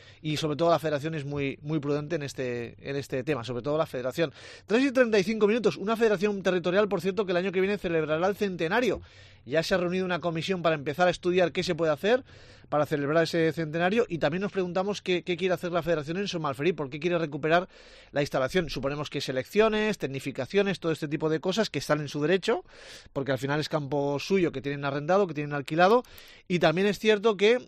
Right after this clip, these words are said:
el, ese bar que, que explota el Atlético Baleares, la mayor parte de los beneficios de esa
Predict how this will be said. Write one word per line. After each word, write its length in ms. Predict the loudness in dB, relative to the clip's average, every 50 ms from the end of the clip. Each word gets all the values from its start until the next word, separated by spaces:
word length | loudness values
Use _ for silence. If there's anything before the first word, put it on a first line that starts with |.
| -14 -6
el, 840 | -2 0 2 2 2 2 0 -2 -4 -4 -4 -6 -6 -6 -6 -6 -6
ese 220 | -6 -4 -2 2 4
bar 220 | 6 4 4 4
que, 300 | 0 0 0 0 -2 -2
que 80 | -4 -6
explota 360 | -8 -4 -2 -2 0 2 2
el 140 | 2 4 2
Atlético 360 | 2 2 2 0 0 0 4
Baleares, 440 | 2 4 4 4 2 2 0 -2 -8 _ _ -20 -20 -20 _ _ _ -6
la 280 | -2 2 4 6 6 6
mayor 300 | 4 4 4 4 4 4
parte 220 | 4 2 2 4
de 80 | 2 2
los 120 | 2 2
beneficios 560 | 0 0 -2 -2 -2 -2 -2 0 0 -2 -2
de 100 | 0 -2
esa 580 | -2 0 0 0 0 2 0 0 -2 -2 -4 -8